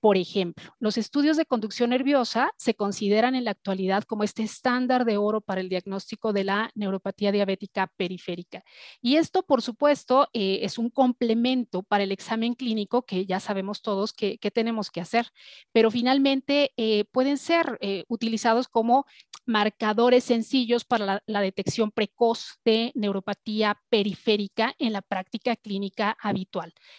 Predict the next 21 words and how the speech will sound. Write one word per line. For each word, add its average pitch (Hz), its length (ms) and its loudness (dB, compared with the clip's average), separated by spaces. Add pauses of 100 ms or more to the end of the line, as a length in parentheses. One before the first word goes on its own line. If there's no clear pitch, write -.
Así 208 280 -4
que, 254 320 4
eh, 220 260 0
yo 233 100 2
les 214 120 2
recomiendo 233 560 -2
que 214 160 -2
además 196 480 0
del 277 100 0
examen 254 460 -2
clínico, 247 600 0 (280)
siempre 294 480 4
se 294 100 -2
complemente 233 680 -2
con 226 320 2
algún 220 360 2
examen 226 420 0
adicional 202 500 0
como 214 220 -6
pudiera 196 400 0
ser, 214 340 0